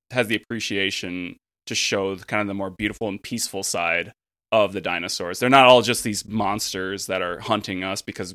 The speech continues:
you know, we made, we flew too close to the sun. There is some beauty to be found in sort of this, you know, what is essentially humanity's mistake, you know, Hammond's mistake in bringing these creatures back. There's still a beautiful moment to be appreciated.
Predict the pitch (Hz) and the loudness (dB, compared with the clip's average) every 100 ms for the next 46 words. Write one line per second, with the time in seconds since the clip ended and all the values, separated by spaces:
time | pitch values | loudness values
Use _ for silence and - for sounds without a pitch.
0 | _ 95 85 90 92 90 92 _ - - | _ -10 -8 -8 -4 -4 -4 _ -20 -12
1 | 110 95 135 110 - 107 - 104 - 95 | -8 -4 0 0 0 -4 0 0 0 -4
2 | 90 - 101 92 90 _ _ _ 127 170 | -4 -2 -2 -2 -8 _ _ _ 4 4
3 | - 170 113 151 151 107 101 104 107 107 | 2 2 2 2 2 0 -4 -2 0 2
4 | 101 98 95 - _ _ 110 110 98 - | 0 -4 -8 -12 _ _ -2 0 -2 -2
5 | 101 95 - 101 - - 90 78 78 - | -4 -4 -6 -8 -8 -10 -10 -10 -12 -2
6 | 131 120 117 131 - 123 110 104 98 90 | 0 0 0 0 0 -2 -2 0 -2 -6
7 | 80 - 123 120 95 98 87 - 139 131 | -8 0 4 4 4 -6 -10 4 6 6
8 | 98 95 92 - 95 90 82 95 90 80 | -2 -8 -8 -6 -6 -6 -10 -8 -8 -10
9 | - 123 98 82 87 85 95 - 120 95 | -8 -10 -8 -6 -6 -6 -8 -4 -4 -4
10 | 92 92 101 95 95 95 92 - - 113 | -6 -6 -6 -8 -10 -10 -10 -10 -8 -8
11 | 110 80 80 80 | -6 -4 -4 -4